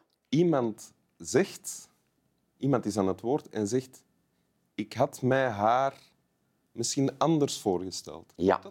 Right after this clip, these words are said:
Speaker 1: dat?
Speaker 2: klopt, ja.
Speaker 1: Ja.
Speaker 2: Die iemand is Tito.
Speaker 1: Ja.
Speaker 2: En Tito is een, eh, acteur in, eh, hoorspelen, in, in,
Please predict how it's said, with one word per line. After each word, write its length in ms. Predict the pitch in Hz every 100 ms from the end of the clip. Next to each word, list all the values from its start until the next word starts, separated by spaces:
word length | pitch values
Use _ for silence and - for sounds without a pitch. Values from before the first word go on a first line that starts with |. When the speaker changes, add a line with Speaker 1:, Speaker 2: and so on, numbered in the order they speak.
| _
Speaker 1:
dat? 160 | - _
Speaker 2:
klopt, 320 | - 71 _
ja. 120 | - -
Speaker 1:
Ja. 80 | - _ _ _ _ _
Speaker 2:
Die 220 | 76 95
iemand 320 | 120 127 -
is 120 | 90
Tito. 580 | - - 165 208 269 285 _ _
Speaker 1:
Ja. 320 | - 90 - _ _ _ _
Speaker 2:
En 280 | - 90 87
Tito 380 | 135 139 165 165
is 240 | - 110
een, 180 | 107 101
eh, 340 | 95 90 90 87 _ _ _
acteur 640 | - - - 143 165 -
in, 400 | - 101 98 92 _ _ _ _ - -
eh, 100 | -
hoorspelen, 800 | 92 110 127 - - 80 73 76
in, 160 | 80 78
in, 240 | 80 80